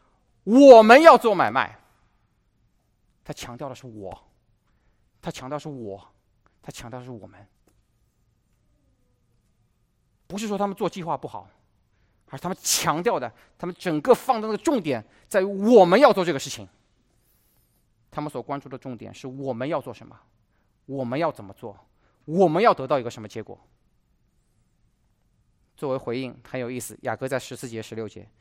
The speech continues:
也用了两个官声语态。他说：“其实明天如何，你们还不知道。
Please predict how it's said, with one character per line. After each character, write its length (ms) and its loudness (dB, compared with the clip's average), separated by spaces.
也 140 -10
用 160 -4
了 80 -8
两 160 -8
个 80 -14
官 160 -10
声 140 -14
语 80 -18
态。 120 -12
他 120 -10
说 100 -4
：“其 260 -10
实 200 -12
明 180 -10
天 180 -12
如 100 -14
何， 240 -14
你 380 2
们 180 4
还 160 0
不 140 -10
知 140 -18
道。 220 -10